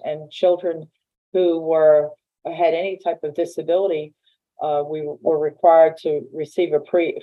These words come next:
free and appropriate education. And that kind of moved the needle for the field of developmental disabilities. And it,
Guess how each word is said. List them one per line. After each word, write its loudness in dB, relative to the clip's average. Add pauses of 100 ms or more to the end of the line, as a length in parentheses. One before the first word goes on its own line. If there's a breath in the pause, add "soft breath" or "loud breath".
free 2
and -2
appropriate 0
education. -6 (320 loud breath)
And 0
that 4 (140)
kind -4
of -6
moved -2 (420)
the -14
needle -4
for 0
the -4
field -2
of 2 (200)
developmental -2
disabilities. -4
And -6
it, -8